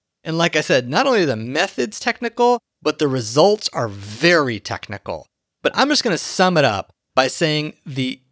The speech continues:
camera's estimation of vital signs was actually very close to the gold standard measurement of vital signs on average. But the amount of variation and random variation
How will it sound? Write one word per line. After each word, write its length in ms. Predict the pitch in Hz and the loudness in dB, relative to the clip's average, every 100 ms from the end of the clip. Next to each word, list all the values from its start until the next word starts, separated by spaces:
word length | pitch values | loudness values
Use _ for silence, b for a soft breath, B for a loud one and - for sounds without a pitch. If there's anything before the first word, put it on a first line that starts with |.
| _ | _
camera's 580 | - - 277 359 311 202 | -8 0 0 2 2 2
estimation 640 | 180 170 - 156 143 - 170 | 0 -4 -2 -4 0 -2 -2
of 100 | 113 | -6
vital 320 | 104 107 139 | -4 -4 -2
signs 440 | 151 165 170 185 - _ _ | -2 -2 -2 -4 -6 _ _
was 160 | - 139 | -6 -4
actually 420 | 175 208 - 247 | 0 0 2 0
very 500 | 127 123 151 240 240 | -2 0 0 2 -2
close 520 | - - 190 196 156 - | -6 -4 2 2 2 -4
to 380 | - 127 117 - | -6 -4 -6 -6
the 100 | 113 | -10
gold 420 | 104 117 135 165 | -6 -2 -2 -4
standard 440 | - 165 170 170 | -4 -2 0 -2
measurement 480 | 151 143 165 185 185 | 0 -2 -2 -4 -6
of 80 | 175 | -4
vital 260 | 175 196 196 | -4 -2 -4
signs 380 | - 196 202 - _ | -2 -2 -4 -8 _
on 280 | - 165 151 - _ 156 | 0 0 0 -6 _ 0
average. 680 | 170 143 110 78 - - - _ _ _ _ _ | 2 2 -4 -16 -14 -14 -14 _ _ _ _ _
But 180 | 135 160 | -4 -2
the 100 | 151 | 0
amount 440 | 139 139 165 185 170 | -2 0 0 0 -2
of 100 | 113 | -8
variation 1080 | 104 117 151 151 143 160 254 233 - 131 147 | -10 -2 0 2 2 0 2 2 0 -2 -6
and 280 | 120 107 | -10 -6
random 460 | 117 175 262 226 143 | 0 4 4 4 0
variation 760 | 110 113 110 104 101 - 117 | -2 -4 -4 -4 -2 -2 -4